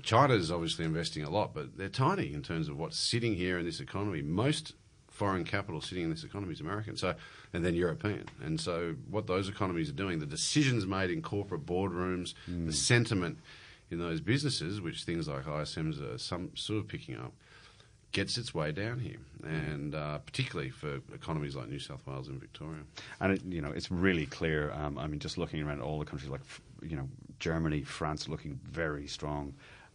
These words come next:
Speaker 2: Um, you know, um, Japan looking in pretty good health too.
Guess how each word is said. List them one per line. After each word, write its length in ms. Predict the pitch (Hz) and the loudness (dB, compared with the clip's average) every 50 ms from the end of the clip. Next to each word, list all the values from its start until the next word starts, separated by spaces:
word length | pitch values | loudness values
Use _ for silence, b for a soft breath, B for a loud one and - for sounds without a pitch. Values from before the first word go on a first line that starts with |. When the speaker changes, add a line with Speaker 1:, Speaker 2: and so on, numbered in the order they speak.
| - - | -6 -4
Speaker 2:
Um, 540 | 78 73 71 71 71 69 69 69 69 67 69 | -2 -2 -2 -2 -2 -2 -2 -2 -4 -4 -4
you 120 | 73 76 | -4 -4
know, 220 | 69 67 69 73 - - | -4 -2 -4 -4 -4 -4
um, 640 | 151 - 71 69 69 69 67 67 65 - - - - - - - - - - - - | -4 -4 -4 -2 -2 -4 -4 -4 -4 -6 -8 -12 -16 -16 -18 -18 -20 -18 -16 -12 -10
Japan 560 | 90 87 - - - - 80 80 80 78 76 | -8 -8 -8 -6 -2 0 2 2 2 2 0
looking 400 | 76 76 - 78 76 76 71 65 62 | 0 0 0 0 0 0 -2 -4 -6
in 140 | 64 76 71 69 | -8 -8 -8 -8
pretty 200 | - - 85 80 76 | -8 -6 -4 -4 -2
good 140 | 80 76 | -4 -4
health 340 | 67 - 78 78 73 - - | -6 -4 -4 -6 -6 -6 -8
too. 300 | - - 80 76 78 76 | -4 -2 0 0 0 0